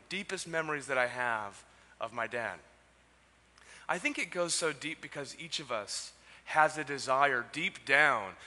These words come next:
to know that you will be safe, you will be secure, you will be held.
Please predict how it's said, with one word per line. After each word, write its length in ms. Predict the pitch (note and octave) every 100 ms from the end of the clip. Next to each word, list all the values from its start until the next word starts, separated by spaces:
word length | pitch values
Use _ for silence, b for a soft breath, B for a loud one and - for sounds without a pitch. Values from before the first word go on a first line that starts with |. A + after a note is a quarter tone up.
| B
to 120 | D#3+
know 180 | D#3 D3
that 160 | C#3+ C#3
you 200 | C3+ C#3+
will 260 | D3 F3
be 140 | D#3+ D3
safe, 480 | - C3 G#2+ G2+ - B
you 140 | D3 D3+
will 280 | C#3 E3+ F3
be 140 | D#3
secure, 680 | C#3 C#3 - B2+ A2+ G#2+ G#2 B -
you 140 | D#3
will 360 | C#3 E3 E3 D#3+
be 160 | C#3+
held. 460 | B2+ B2 G#2+ D#2+